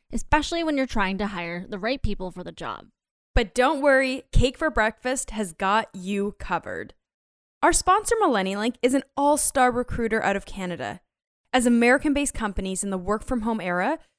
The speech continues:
Speaker 2: we can use the service to hire tech and I T professionals while paying sixty-nine cents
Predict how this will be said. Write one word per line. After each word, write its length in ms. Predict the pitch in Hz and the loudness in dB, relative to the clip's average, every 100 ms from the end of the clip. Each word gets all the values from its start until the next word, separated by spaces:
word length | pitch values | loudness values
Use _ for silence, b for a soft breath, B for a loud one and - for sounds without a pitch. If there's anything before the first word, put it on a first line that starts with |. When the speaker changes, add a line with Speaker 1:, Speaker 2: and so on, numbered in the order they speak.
| - | -4
Speaker 2:
we 120 | 254 | 2
can 180 | 277 254 | 4 4
use 320 | 220 277 339 | 2 2 2
the 100 | 427 | 0
service 400 | - 240 208 220 | 2 2 0 -2
to 80 | 214 | -4
hire 560 | - 254 294 311 349 330 | -6 -4 -2 2 0 0
tech 280 | - 339 - | -4 -4 -4
and 140 | 269 269 | -2 0
I 60 | |
T 260 | 254 - 254 | -2 -4 -2
professionals 640 | - 240 185 - 247 285 | -2 -2 -6 -4 -4 -2
while 140 | 254 247 | -2 0
paying 240 | 233 240 | 0 0
sixty-nine 600 | - 277 - 262 240 226 | -2 -4 -4 -2 -2 -2
cents 400 | - 202 208 - | -4 -4 -4 -6